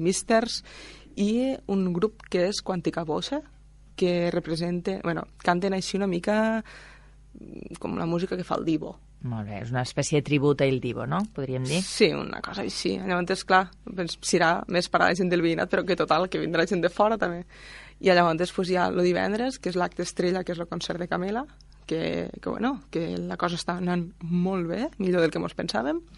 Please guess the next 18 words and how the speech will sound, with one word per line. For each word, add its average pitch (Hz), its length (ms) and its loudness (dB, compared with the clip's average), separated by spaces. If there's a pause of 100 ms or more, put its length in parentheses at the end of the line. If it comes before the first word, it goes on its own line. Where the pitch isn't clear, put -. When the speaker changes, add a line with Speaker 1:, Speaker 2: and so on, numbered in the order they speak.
(500)
Speaker 1:
Dissabte 202 440 4
continuem 196 520 2
en 190 60 -2
la 180 80 0
bicicletada 180 800 -2 (200)
i, 170 720 -2
i, 170 220 -2
bueno, 185 280 -4 (480)
muntatge 175 460 0
de 165 120 2
taules 175 360 0
i 170 60 -4
cadires 175 380 -4
per 180 120 -4
al 175 100 -2
sopar, 220 360 0
festes 175 340 -8
in-, 170 120 -4